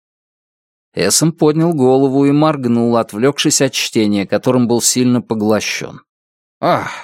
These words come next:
здравствуй, Лун!» Лун подтащил поближе стул с мягким сиденьем и сел напротив Эссома. «Я могу поговорить с тобой?»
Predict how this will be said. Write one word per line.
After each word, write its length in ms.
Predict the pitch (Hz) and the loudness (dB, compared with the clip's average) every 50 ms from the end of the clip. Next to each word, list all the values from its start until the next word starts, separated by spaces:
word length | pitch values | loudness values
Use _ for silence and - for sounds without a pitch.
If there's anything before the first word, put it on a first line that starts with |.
| - _ _ _ _ | -20 _ _ _ _
здравствуй, 760 | - 202 180 - 185 95 90 90 - - - - 135 135 131 | -8 -8 -6 -4 -4 -4 -4 -2 -2 -2 -2 0 -2 -2 0
Лун!» 420 | 135 131 135 131 117 160 143 - _ _ _ _ _ _ _ _ _ _ _ _ _ _ - - _ _ _ _ | 2 2 2 2 2 0 -6 -12 _ _ _ _ _ _ _ _ _ _ _ _ _ _ -20 -20 _ _ _ _
Лун 360 | - - - 85 101 156 202 196 | -12 -8 -2 0 2 2 2 2
подтащил 580 | - 185 - - 175 160 - - - 190 185 | 0 -4 -2 -2 -2 0 0 0 0 0 0
поближе 540 | 156 - 165 156 147 143 151 151 139 139 135 | 2 0 0 0 2 2 2 2 2 0 -2
стул 340 | 127 - - - 143 151 151 | -2 -2 -2 -2 -2 -2 -2
с 100 | - - | -2 0
мягким 380 | 131 123 117 - - 113 107 | 0 0 0 -2 -2 -4 -4
сиденьем 640 | 101 - - 85 78 76 107 131 147 156 147 139 127 - _ _ _ _ | -4 -4 -6 -8 -4 -2 0 2 2 2 0 -2 -4 -6 _ _ _ _
и 140 | _ - 208 | _ -2 0
сел 320 | - - - 139 135 139 | 0 0 2 2 2 4
напротив 580 | 143 139 131 - - 101 98 - 110 - - - | 4 2 0 0 -2 -4 -4 -4 -6 -6 -6 -6
Эссома. 480 | 71 60 - - - - 50 - - _ _ _ _ _ _ _ _ _ _ _ _ _ _ _ _ _ _ | -4 -4 -4 -4 -6 -8 -12 -18 -20 _ _ _ _ _ _ _ _ _ _ _ _ _ _ _ _ _ _
«Я 520 | - - 80 82 78 95 110 113 113 110 107 | -14 -10 -8 -4 0 2 2 2 2 2 0
могу 500 | 101 98 95 98 104 107 101 101 156 190 | 0 0 0 0 0 0 2 2 0 0
поговорить 540 | - - 120 113 120 123 131 135 127 - - | 0 -2 -2 0 0 2 2 0 0 -2 -4
с 100 | - - | -6 -4
тобой?» 380 | - 60 53 52 57 - - | -6 -6 -8 -8 -12 -12 -14